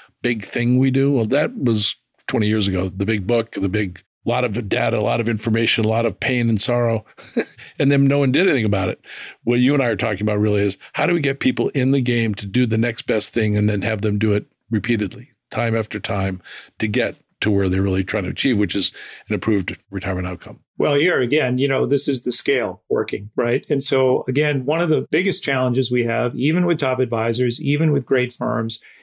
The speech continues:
Speaker 2: is to understand that there is a significant, a significant opportunity for segmentation. The very top advisors don't need the same kinds of support that, let's say, the average advisor needs. The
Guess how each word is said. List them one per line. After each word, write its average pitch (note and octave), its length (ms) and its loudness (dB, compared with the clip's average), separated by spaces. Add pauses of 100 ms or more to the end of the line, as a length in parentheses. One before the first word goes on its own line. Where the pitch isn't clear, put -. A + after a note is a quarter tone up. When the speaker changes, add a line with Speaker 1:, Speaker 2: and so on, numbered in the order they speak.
Speaker 2:
is C#3 140 -2
to B2+ 160 2
understand C3+ 560 0
that A2+ 120 0
there B2+ 200 4
is B2 180 2
a A2 100 0
significant, B2+ 1000 0
a G2 120 -4
significant B2 760 0
opportunity B2 540 0
for A#2+ 120 -4
segmentation. A#2 800 -2 (520)
The C3+ 140 2
very D3 360 2
top D3 340 -6
advisors B2+ 800 0 (240)
don't C#3+ 320 2
need D3 320 2
the B2+ 80 0
same C3 340 0
kinds B2+ 380 0
of A2+ 140 0
support A#2+ 580 0
that, A#2+ 320 0 (200)
let's C3 260 0
say, A#2+ 380 0
the C3+ 260 0
average C3+ 640 -2
advisor A2 720 -2
needs. F#2+ 400 -4 (300)
The C3+ 340 2